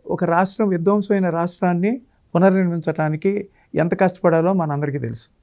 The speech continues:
ప్రజలందరూ గమనిస్తున్నారు. అలాంటి సమయంలో పునర్నిర్మించాలంటే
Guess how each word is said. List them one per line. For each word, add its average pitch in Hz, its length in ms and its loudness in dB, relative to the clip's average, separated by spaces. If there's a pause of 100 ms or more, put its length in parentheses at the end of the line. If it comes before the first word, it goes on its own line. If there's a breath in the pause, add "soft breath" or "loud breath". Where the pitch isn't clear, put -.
(200)
ప్రజలందరూ 175 540 2
గమనిస్తున్నారు. 147 640 -4 (760)
అలాంటి 175 300 4
సమయంలో 196 600 4
పునర్నిర్మించాలంటే 190 1200 0